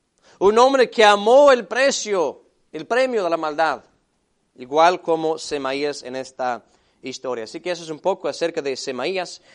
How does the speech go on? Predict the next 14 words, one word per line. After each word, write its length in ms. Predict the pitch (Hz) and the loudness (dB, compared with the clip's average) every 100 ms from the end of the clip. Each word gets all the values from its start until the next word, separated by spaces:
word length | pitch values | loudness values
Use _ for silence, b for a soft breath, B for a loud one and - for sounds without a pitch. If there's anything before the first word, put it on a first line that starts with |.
| b | b
Vamos 320 | 170 240 254 | 2 4 2
a 80 | 190 | 0
ver 220 | 190 208 | 0 -2
su, 420 | - 208 196 196 - | -4 -4 -2 -4 -4
la 200 | 147 - | -6 -2
presión 640 | 147 - 196 208 160 107 _ _ _ _ _ _ - | -4 -4 2 4 4 -2 _ _ _ _ _ _ -20
que 160 | - 160 | -8 -6
Semaías, 800 | - 165 147 170 180 160 - - b b b - | -4 -4 -2 -2 -2 -4 -10 -18 b b b -8
este, 360 | 135 - 143 | -8 -6 -6
infunde 480 | 135 170 214 180 139 | -6 -2 -2 0 0
a 100 | 139 | 0
Nehemías. 440 | 143 143 156 127 | 0 -4 -4 -6
Verso 340 | 135 214 - 170 | -2 -2 0 -4
diez. 600 | 143 143 - - - | -2 -4 -4 -14 -16